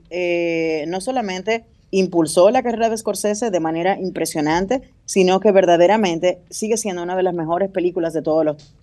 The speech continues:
tiempos. Es un estudio analítico de un personaje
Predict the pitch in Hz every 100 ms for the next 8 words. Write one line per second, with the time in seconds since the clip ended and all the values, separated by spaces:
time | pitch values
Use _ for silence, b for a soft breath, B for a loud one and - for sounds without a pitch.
0 | - 165 135 139 147 190 214 B B B
1 | B - 170 - - 214 233 262 269 269
2 | _ _ - 175 165 165 202 214 247 185
3 | 180 - 165 175 208 208 214 196 175 165
4 | 185 208 - 220 269